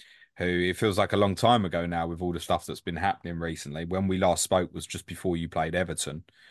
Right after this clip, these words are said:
when Sean was on the pod with us, and you said you could see the writing was beginning to be on the wall. That performance against Everton was horrendous, mate.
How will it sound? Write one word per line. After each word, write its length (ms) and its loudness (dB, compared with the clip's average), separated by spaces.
when 140 -6
Sean 320 0
was 160 -6
on 120 -4
the 80 -6
pod 240 -2
with 120 -10
us, 300 -8
and 100 -6
you 140 -4
said 400 0
you 160 -10
could 160 -10
see 160 0
the 80 -2
writing 320 2
was 100 -6
beginning 320 -4
to 140 -12
be 80 -2
on 120 -4
the 80 -6
wall. 420 -4
That 280 0
performance 460 -6
against 240 -6
Everton 480 -6
was 480 -10
horrendous, 800 -8
mate. 340 -12